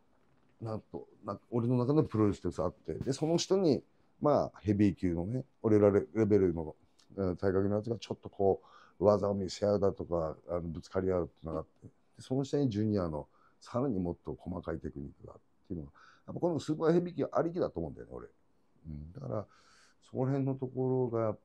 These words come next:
ぱりその、あの、出せたのは俺の世代でいくと、やっぱりもう、あの、あけぼの選手しかいなかったなっていうのが、やっぱ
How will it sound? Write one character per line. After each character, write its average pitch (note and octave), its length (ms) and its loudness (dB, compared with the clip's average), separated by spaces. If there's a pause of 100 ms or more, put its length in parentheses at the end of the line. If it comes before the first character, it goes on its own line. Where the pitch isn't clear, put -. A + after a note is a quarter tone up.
(180)
ぱ A#2 80 -4
り A2 160 -2
そ F#2+ 120 -8
の、 F#2 380 -4 (340)
あ F#2+ 40 -10
の、 E2 420 -6 (400)
出 G2 140 -6
せ G#2+ 120 -6
た G2+ 120 -6
の G2+ 120 -2
は G2 60 0
俺 F2+ 180 0
の F#2+ 160 -2
世 E2+ 140 -8
代 E2+ 140 -2
で E2 80 -4
い D#2+ 40 -6
く - 100 -20
と、 - 80 -6
や A2+ 60 -4
っ - 20 -12
ぱ - 120 -6
り D#2+ 160 -2 (560)
も C#2 380 -4 (460)
う、 - 440 -20
あ - 60 -14
の、 A1 140 -18 (1000)
あ F2+ 60 -10
け D#2 100 -10
ぼ F2 120 -4
の E2+ 100 -8
選 F#2+ 180 -6
手 C2+ 140 -12
し - 120 -18
か C2 240 -8 (420)
い D#2+ 60 -10
な E2+ 100 -6
か D2+ 120 -6
っ C#2+ 120 -12
た - 80 -14
な D#2 180 -8
っ - 60 -12 (200)
て - 60 -16
い A#1 40 -12
う - 20 -14
の C2 100 -12
が、 B1+ 220 -14 (1040)
や - 60 -18
っ - 80 -20
ぱ F#2+ 60 -6